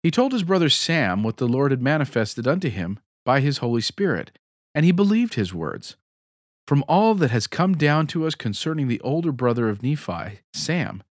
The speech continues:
he was a man of great worth, not an aspiring, jealous, envious man, but humble, believing, obedient,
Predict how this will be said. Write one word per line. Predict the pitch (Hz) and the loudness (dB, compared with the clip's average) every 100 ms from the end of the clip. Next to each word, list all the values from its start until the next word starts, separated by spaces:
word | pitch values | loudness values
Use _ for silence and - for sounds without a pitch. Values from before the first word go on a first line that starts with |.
| _ _ _ | _ _ _
he | 180 | 0
was | 214 190 | 2 2
a | 175 | 2
man | 170 180 | 2 2
of | 160 | 0
great | - 139 135 | 2 0 2
worth, | 165 170 - - _ _ _ _ 117 | 0 0 -2 -10 _ _ _ _ 4
not | 131 170 | 6 6
an | |
aspiring, | 175 - 147 147 151 147 123 | 2 0 2 4 6 4 0
jealous, | - 120 135 139 - 123 | 2 2 2 0 -4 -2
envious | 147 151 117 - | 0 2 0 -2
man, | 95 90 107 - _ _ _ - | -6 -6 -8 -12 _ _ _ -6
but | 147 - | -6 -2
humble, | 214 131 - _ _ _ - | 0 -2 -4 _ _ _ -6
believing, | 117 135 202 135 87 - _ _ _ _ 139 | 0 2 2 0 -4 -12 _ _ _ _ -2
obedient, | 135 123 123 127 147 | 2 2 2 0 -2